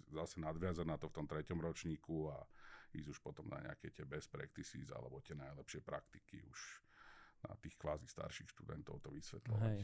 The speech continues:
Speaker 2: najlepšie praktiky v rámci rôznych oblastí, či už sa jedná o nejaké definovanie produktu alebo ďalšie biznisové témy, napríklad riadenie zdrojov, sales, marketing, ale aj potom klasická taká práca v tíme,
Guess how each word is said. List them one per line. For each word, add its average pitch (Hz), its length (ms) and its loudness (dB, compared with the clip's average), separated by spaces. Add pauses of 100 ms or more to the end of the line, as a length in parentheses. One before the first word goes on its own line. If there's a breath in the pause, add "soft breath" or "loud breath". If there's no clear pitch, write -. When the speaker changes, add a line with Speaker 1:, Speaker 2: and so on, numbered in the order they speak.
(180)
Speaker 2:
najlepšie 135 560 10
praktiky 123 560 8
v 117 80 10
rámci 120 300 8
rôznych 151 340 10
oblastí, 131 560 8
či 139 160 12
už 135 160 12
sa 117 160 12
jedná 110 320 12
o 101 80 8
nejaké 104 400 8 (320 soft breath)
definovanie 127 720 12
produktu 135 640 10
alebo 107 320 12
ďalšie 117 540 10
biznisové 123 580 10
témy, 110 320 12
napríklad 104 400 10
riadenie 113 480 12
zdrojov, 107 560 12
sales, 120 320 10
marketing, 107 560 8 (400 loud breath)
ale 165 280 12
aj - 40 12
potom 165 320 12
klasická 143 480 12
taká 123 240 12
práca 127 400 12
v - 160 6
tíme, 151 440 12